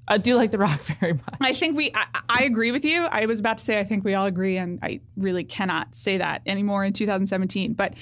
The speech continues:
Speaker 2: jam session opinion, The Rock is great. Uh,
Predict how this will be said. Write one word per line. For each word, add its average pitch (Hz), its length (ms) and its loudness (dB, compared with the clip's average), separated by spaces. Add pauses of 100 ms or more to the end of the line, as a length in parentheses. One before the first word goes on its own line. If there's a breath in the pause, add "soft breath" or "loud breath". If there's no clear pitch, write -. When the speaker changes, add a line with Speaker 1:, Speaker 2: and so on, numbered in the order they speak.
(300 loud breath)
Speaker 2:
jam 320 260 2
session 330 360 2
opinion, 285 680 2 (640 loud breath)
The 240 120 2
Rock 262 320 2
is 359 140 2
great. 233 440 2 (720)
Uh, 226 420 4